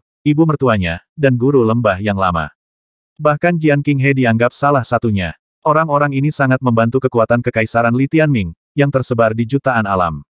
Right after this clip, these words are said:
Mulai hari ini, mereka semua harus sibuk.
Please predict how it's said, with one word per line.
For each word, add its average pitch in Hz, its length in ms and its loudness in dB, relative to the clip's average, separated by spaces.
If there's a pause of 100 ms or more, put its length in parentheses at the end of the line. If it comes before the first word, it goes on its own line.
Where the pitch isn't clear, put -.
(500)
Mulai 156 320 2
hari 135 320 0
ini, 135 240 0 (240)
mereka 139 320 0
semua 143 320 0
harus 120 320 -2
sibuk. 95 300 -2